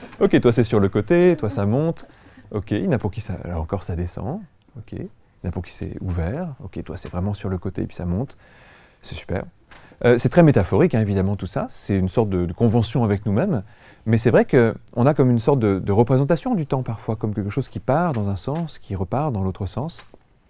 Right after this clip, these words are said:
Et bien, si on pouvait se retourner sur ce chemin et faire face au passé, si on pouvait, euh, avancer dans cette direction, on pourrait remonter un peu le temps.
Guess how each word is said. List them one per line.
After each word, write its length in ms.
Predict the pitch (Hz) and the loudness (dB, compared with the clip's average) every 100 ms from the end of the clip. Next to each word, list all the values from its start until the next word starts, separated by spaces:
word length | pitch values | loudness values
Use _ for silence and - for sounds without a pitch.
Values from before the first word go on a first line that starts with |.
| _ _ - - - | _ _ -20 -18 2
Et 40 | |
bien, 100 | 110 | 4
si 100 | 143 | 4
on 60 | 135 | 4
pouvait 140 | 127 | 4
se 80 | 113 | 4
retourner 340 | 135 117 127 | 2 2 2
sur 160 | 143 104 | 0 -2
ce 100 | 113 | -2
chemin 360 | 98 101 110 - - _ _ - - | -2 0 0 -4 -12 _ _ -20 -10
et 60 | |
faire 160 | 82 92 | -8 -4
face 180 | 120 120 | -4 -4
au 60 | |
passé, 380 | 107 98 - - - _ _ _ _ _ _ _ _ | -4 -6 -6 -10 -12 _ _ _ _ _ _ _ _
si 140 | - 123 | -6 -2
on 80 | 104 | 0
pouvait, 360 | 104 123 147 | 2 4 6
euh, 100 | 113 | 4
avancer 500 | - 101 101 - 160 - _ | 2 -2 -2 -4 -10 -10 _
dans 160 | 107 98 | -10 -10
cette 180 | 90 98 | -4 -4
direction, 460 | 104 101 - 139 | -2 -4 -6 -8
on 20 | 185 | -6
pourrait 220 | 98 98 | -4 -4
remonter 280 | 95 98 107 | -2 -2 -4
un 80 | |
peu 100 | 98 | -4
le 60 | 95 | -6
temps. 240 | - 104 | -6 -8